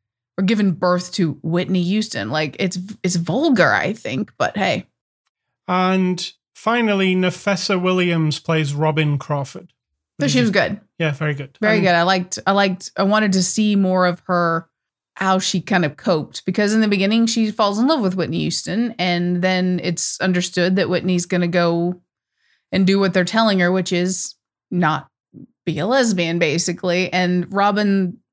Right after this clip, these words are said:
Speaker 1: seems to, I don't know, but in the movie it's depicted like, you know, she
Speaker 2: Just
Speaker 1: moves on, has her own relationships, and so.
Speaker 2: Well, in real life, Robin's married with two children to a lady now. So,
Speaker 1: Mm.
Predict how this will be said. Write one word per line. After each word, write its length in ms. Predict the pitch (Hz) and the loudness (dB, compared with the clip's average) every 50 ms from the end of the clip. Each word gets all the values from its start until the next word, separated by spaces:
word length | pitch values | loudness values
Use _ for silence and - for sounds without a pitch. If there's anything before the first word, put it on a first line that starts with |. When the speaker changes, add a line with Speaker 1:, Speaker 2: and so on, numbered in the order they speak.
| _ _ _ _ _ _ _ | _ _ _ _ _ _ _
Speaker 1:
seems 520 | - - - 233 254 262 254 240 233 233 - | -10 -4 -2 0 2 2 2 2 0 0 -2
to, 400 | - 170 160 170 190 220 226 - _ - | -2 0 0 2 0 -2 -4 -4 _ -2
I 40 | 170 | 0
don't 200 | 175 175 170 165 | 0 0 0 -2
know, 400 | 175 170 165 190 262 294 - - _ _ _ _ _ _ | -2 -2 0 0 -2 -2 -4 -10 _ _ _ _ _ _
but 100 | - 180 | -2 0
in 80 | 180 180 | 0 2
the 80 | 180 | 2
movie 280 | 190 226 294 269 214 220 | 2 2 2 2 2 0
it's 160 | 208 180 - | 0 -2 -2
depicted 440 | - 185 175 196 190 185 - 180 175 | -4 -2 -2 0 -2 -2 -4 -2 0
like, 240 | 180 180 175 175 - | 2 2 2 0 -2
you 60 | 180 | 0
know, 160 | 180 175 170 180 | 2 2 2 0
she 380 | 180 - - 180 170 175 175 - _ _ _ - | -2 -2 -4 -4 -4 -4 -6 -12 _ _ _ -6
Speaker 2:
Just 160 | 170 160 180 | -4 0 0
Speaker 1:
moves 280 | 185 190 202 190 180 180 | 2 2 4 4 4 4
on, 400 | 180 170 160 165 170 175 175 180 | 2 2 2 2 0 0 0 0
has 200 | - 202 190 196 | 0 0 0 2
her 140 | 202 196 - | 0 0 0
own 320 | 175 175 175 170 175 175 - _ _ _ _ - | 0 0 0 0 0 -2 -4 _ _ _ _ 0
relationships, 880 | 196 196 180 170 170 - 175 175 165 - 160 156 156 - - - - - | 2 2 2 2 0 0 -2 -2 0 0 -2 -2 -2 -6 -10 -10 -8 -6
and 120 | - 92 | -6 -4
so. 300 | - - 71 - - 220 - _ _ _ _ _ _ _ - | -4 -4 -4 -4 -6 -8 -12 _ _ _ _ _ _ _ -2
Speaker 2:
Well, 240 | 170 170 170 175 - | 0 0 0 0 -2
in 220 | - 214 185 190 190 | -2 0 2 2 2
real 220 | 202 220 214 185 165 | 2 2 2 2 2
life, 320 | 160 160 160 160 156 - | 2 2 0 0 0 0
Robin's 460 | 165 156 151 156 160 156 156 147 135 | 0 0 0 0 0 0 0 0 0
married 340 | 143 156 156 156 156 151 139 | 0 0 2 2 0 0 -2
with 140 | 147 151 139 | -4 -6 -4
two 160 | - - 160 | -4 -4 -4
children 680 | 139 - 165 156 147 143 147 135 131 135 139 147 185 165 | -2 0 0 0 0 -2 -4 -4 -4 -4 -4 -4 -6 -6
to 400 | - - 147 139 135 135 139 180 | -4 -2 0 0 0 0 -2 -2
a 80 | 202 147 | -4 -2
lady 320 | 139 131 135 135 135 135 | -2 0 0 -2 -2 -4
now. 220 | 131 135 139 147 - _ | -6 -8 -12 -14 -16 _
So, 180 | - - - - | -8 -4 -2 0
Speaker 1:
Mm. 260 | 180 185 180 196 196 | 2 2 0 -2 -4